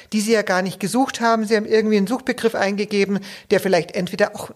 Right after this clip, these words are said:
jetzt nicht ganz passend war oder sie haben sich gar vertippt oder was auch immer und kommen eben auf einen, auf einen Inhalt, der für, der sie überfordert. Das sehe ich als ein Problem für Kinder.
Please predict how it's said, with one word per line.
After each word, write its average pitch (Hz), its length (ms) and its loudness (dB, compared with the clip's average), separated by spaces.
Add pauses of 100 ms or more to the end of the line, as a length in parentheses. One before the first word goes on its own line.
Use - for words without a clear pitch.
jetzt 185 280 -6
nicht 180 160 -2
ganz 156 240 0
passend 254 420 -2
war 214 300 4 (160)
oder 202 200 4
sie 185 120 0
haben 175 80 0
sich 180 160 -8
gar 165 160 4
vertippt 190 480 -4
oder 208 180 0
was 196 140 -4
auch 202 60 -6
immer 208 340 4
und 185 160 -2
kommen 190 300 2
eben 180 300 -4
auf 175 280 0
einen, 185 200 0
auf 165 160 0
einen 190 120 -2
Inhalt, 170 320 2
der 156 100 4
für, 170 100 -4
der 170 220 0
sie 190 120 -2
überfordert. 156 580 0
Das 180 160 0
sehe 202 80 2
ich 185 120 -2
als 180 140 -4
ein 170 60 -6
Problem 156 340 -4
für 156 140 -8
Kinder. 160 400 0